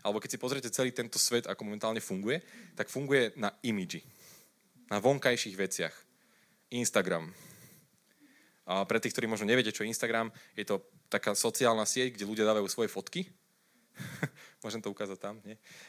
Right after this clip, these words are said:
A je to sociálna sieť, kde ľudia dávajú svoje fotky a ostatní ich vidia a keď na ne dvakrát ťuknú, tak akože ich lajknú, že aha, tá sa mi páči, tak srdiečko sa tam pridá. A ľudia proste normálne niektorí žijú z toho, že zbierajú lajky.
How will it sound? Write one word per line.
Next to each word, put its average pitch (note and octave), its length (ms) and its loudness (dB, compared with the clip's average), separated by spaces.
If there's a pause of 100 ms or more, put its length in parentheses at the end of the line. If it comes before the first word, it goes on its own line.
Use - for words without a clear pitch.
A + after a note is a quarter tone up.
A G2 320 4
je A#2+ 80 -4
to - 80 -4
sociálna A#2+ 400 4
sieť, A#2 160 2
kde A2 160 0
ľudia A2 80 6
dávajú G#2+ 240 4
svoje A2+ 160 4
fotky - 480 -2 (320)
a G2 100 0
ostatní B2+ 460 2
ich G2+ 80 -6
vidia C3 260 6
a - 80 -2
keď A#2 140 -2
na A#2 100 2
ne A2 80 2
dvakrát A#2 460 0
ťuknú, C#3+ 320 -6
tak A2 160 0
akože G#2 320 -2
ich G2+ 160 -4
lajknú, F#2+ 420 0
že - 80 -4
aha, G2 160 -2
tá F#2+ 140 -4
sa - 80 -6
mi F#2+ 80 -2
páči, F2+ 320 -2
tak - 160 -6
srdiečko F2+ 400 -4
sa F2 100 -4
tam F2 140 -6
pridá. E2+ 260 -4 (320)
A F#2+ 140 2
ľudia C3 180 2
proste - 240 -2
normálne B2+ 320 2
niektorí A2+ 220 2
žijú A2 260 2
z - 140 6
toho, A#2+ 320 2 (420)
že G2 220 0
zbierajú A2 400 6
lajky. F#2+ 320 2